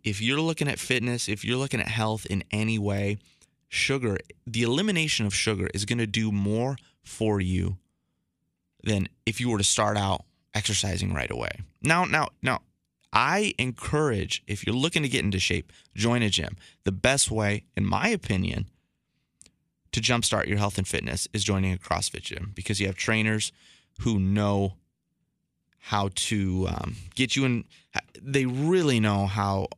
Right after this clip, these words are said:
how to, how to jumpstart your health and fitness. And it, listen, it's gonna take time with CrossFit to learn things, but there's no better way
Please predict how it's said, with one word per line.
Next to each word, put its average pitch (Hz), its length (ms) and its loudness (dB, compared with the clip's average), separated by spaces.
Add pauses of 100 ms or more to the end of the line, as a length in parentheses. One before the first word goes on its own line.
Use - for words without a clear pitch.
(440)
how 120 200 -2
to, 87 160 -2 (200)
how 117 100 0
to 104 80 0
jumpstart 101 720 2
your 87 140 -2
health - 240 -2
and - 100 -4
fitness. - 480 -8 (800)
And 135 100 0
it, 123 120 -2 (480)
listen, 117 220 0
it's 117 120 -2
gonna 165 200 2
take 117 240 0
time 104 240 2
with 110 160 0
CrossFit 113 500 0 (640)
to 104 140 0
learn 104 260 2
things, 113 460 0 (120)
but 107 320 0
there's 107 380 0
no 107 260 2
better 104 300 2
way 95 480 -2